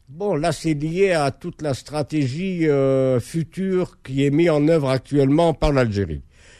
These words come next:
L'Algérie mise essentiellement, elle va investir à peu près soixante à soixante-dix milliards de mètres cu-, de, de dollars entre deux mille vingt-deux, deux mille trente, deux mille trente-cinq, afin que les énergies renouvelables puissent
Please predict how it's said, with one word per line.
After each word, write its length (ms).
L'Algérie 560
mise 400
essentiellement, 1160
elle 180
va 180
investir 500
à 100
peu 160
près 200
soixante 560
à 80
soixante-dix 540
milliards 400
de 100
mètres 260
cu-, 240
de, 120
de 180
dollars 540
entre 340
deux 140
mille 220
vingt-deux, 380
deux 120
mille 240
trente, 260
deux 80
mille 160
trente-cinq, 640
afin 460
que 220
les 340
énergies 420
renouvelables 840
puissent 440